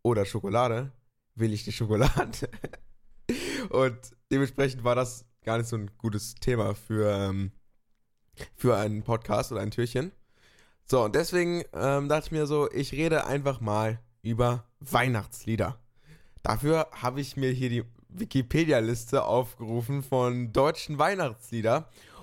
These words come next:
Und ihr könnt gar nicht <laughs> glauben, wie lang die ist. Also, einige kennt man natürlich. Ähm,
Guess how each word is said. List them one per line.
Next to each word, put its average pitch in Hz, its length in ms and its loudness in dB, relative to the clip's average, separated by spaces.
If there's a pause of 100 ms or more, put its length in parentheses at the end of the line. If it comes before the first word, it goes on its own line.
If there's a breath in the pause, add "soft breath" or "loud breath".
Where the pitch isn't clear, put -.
(120 loud breath)
Und 139 120 4
ihr 139 120 4
könnt 170 200 2
gar 160 100 2
nicht 135 160 -4
<laughs> - 0 -
glauben, 143 460 2
wie 143 160 4
lang 127 480 0
die 135 280 0
ist. - 640 0 (680 loud breath)
Also, 143 400 2 (640 soft breath)
einige 180 380 2
kennt 165 200 -2
man 185 140 -2
natürlich. 180 680 -2
Ähm, 135 560 0